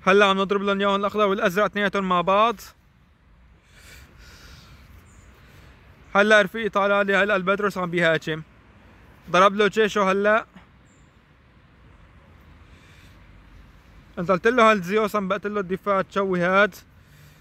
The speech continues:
عم نطحش شوي شوي لجوا. قذف لي اياهم طبعًا بهاي وفضيوا شحنهم، فبدنا نرجع نقتل لي اياها طبعًا.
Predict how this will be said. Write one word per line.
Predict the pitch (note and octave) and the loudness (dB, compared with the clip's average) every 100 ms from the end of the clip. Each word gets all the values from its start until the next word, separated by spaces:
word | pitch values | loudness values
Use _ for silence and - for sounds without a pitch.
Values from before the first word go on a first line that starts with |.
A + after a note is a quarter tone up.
| - F3 | -14 -6
عم | F#3 | -4
نطحش | G#3 A3+ F#3+ - | -2 -2 -2 0
شوي | A3 G#3 | 0 2
شوي | G#3+ G#3 | 0 0
لجوا. | G3 - G3 G3 G#3+ G#3 _ _ _ _ _ _ _ _ _ _ _ _ - - - - - - - | 0 -2 -4 0 -2 -4 _ _ _ _ _ _ _ _ _ _ _ _ -20 -20 -20 -20 -20 -18 0
قذف | F#3+ G#3 G3+ | 2 2 0
لي | A3 | 2
اياهم | A3 G#3+ | 4 2
طبعًا | G#3 G#3+ G#3 | 0 -2 0
بهاي | F#3+ G#3 | 2 2
وفضيوا | G#3 A3 G3+ G3+ | 2 -2 -4 -4
شحنهم، | - - F#3+ G#3+ | -4 -4 -2 -4
فبدنا | F#3 G#3 G3 | -4 -4 -2
نرجع | G#3 G3+ A3 G#3+ | 0 2 2 0
نقتل | G3+ A3 G#3+ | 0 0 0
لي | G#3 | 0
اياها | G3+ F#3 F3+ | 0 0 0
طبعًا. | F3+ F3+ F#3+ G#3+ | -2 -2 0 -2